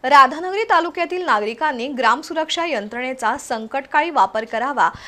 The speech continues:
या यंत्रणेचा उपयोग समाज सुरक्षेसाठी अत्यंत महत्त्वाचा आहे, त्यासाठी जागरूक राहून ग्रामस्थांनी पोलीस यंत्रणेला सहकार्य करावं, असं आवाहन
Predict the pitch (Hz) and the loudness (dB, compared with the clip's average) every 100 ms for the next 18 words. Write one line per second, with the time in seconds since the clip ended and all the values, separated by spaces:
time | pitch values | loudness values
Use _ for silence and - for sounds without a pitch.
0 | - 269 320 359 269 262 339 392 370 381 | -12 0 0 2 -2 -2 -4 -6 -2 -2
1 | 294 285 247 214 - 262 247 285 349 - | -2 -4 -4 -6 -6 -6 -4 -4 -6 -4
2 | 269 269 277 269 208 185 - - - 294 | -4 -4 -8 -4 -4 -4 -8 -6 -4 -2
3 | 269 269 233 196 196 196 208 - - - | -2 -4 -6 -4 -2 -2 -2 -4 -10 -6
4 | - 240 - 247 240 294 247 214 233 370 | 4 4 4 0 -2 -4 0 0 0 -6
5 | 349 285 302 320 277 240 247 285 - 285 | 2 2 2 -4 2 2 2 -6 -8 -10
6 | 311 247 233 254 262 220 220 233 247 254 | -4 -4 -4 -6 -6 -8 -6 -6 -2 -2
7 | 262 240 208 233 240 240 233 277 311 302 | -2 -6 -4 -4 -4 -2 -2 0 -2 -2
8 | 294 233 302 240 220 | -2 0 0 0 -2